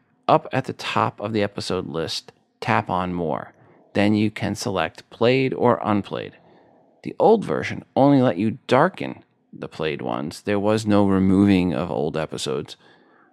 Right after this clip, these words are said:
But now, uh, you can get a list that just shows unplayed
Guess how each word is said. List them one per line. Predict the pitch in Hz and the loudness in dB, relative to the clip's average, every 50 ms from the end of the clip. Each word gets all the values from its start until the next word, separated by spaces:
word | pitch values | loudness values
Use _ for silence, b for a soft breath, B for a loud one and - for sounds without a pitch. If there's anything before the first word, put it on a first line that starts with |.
| b _ | b _
But | - 143 - - | 2 2 2 2
now, | 90 104 107 110 110 110 110 107 107 107 107 104 - - _ _ _ _ _ - | 0 0 2 2 2 2 2 0 0 -2 -4 -6 -8 -12 _ _ _ _ _ -6
uh, | 104 92 87 85 76 - | -6 -4 -4 -4 -6 -8
you | - 95 - | -10 -12 -12
can | - - - - - 131 123 123 117 107 | -12 -12 -8 -4 0 2 2 2 2 2
get | 107 101 98 - - - _ _ _ _ _ _ _ - | 0 0 -2 -4 -6 -12 _ _ _ _ _ _ _ -6
a | 101 101 | -4 -4
list | 95 85 80 80 - - - _ - _ - - _ | -2 -2 -4 -4 -6 -10 -14 _ -20 _ -20 -16 _
that | - 90 80 - _ - | -6 -6 -6 -6 _ -8
just | - - 113 120 117 120 127 - | -4 -2 2 4 4 4 2 2
shows | - - 113 98 90 90 87 87 - - _ _ - | 0 0 0 0 -2 -2 -4 -6 -8 -14 _ _ -2
unplayed | 101 110 117 113 - - 110 110 107 104 107 107 110 110 | 0 2 0 0 0 0 0 2 2 2 0 -2 -4 -6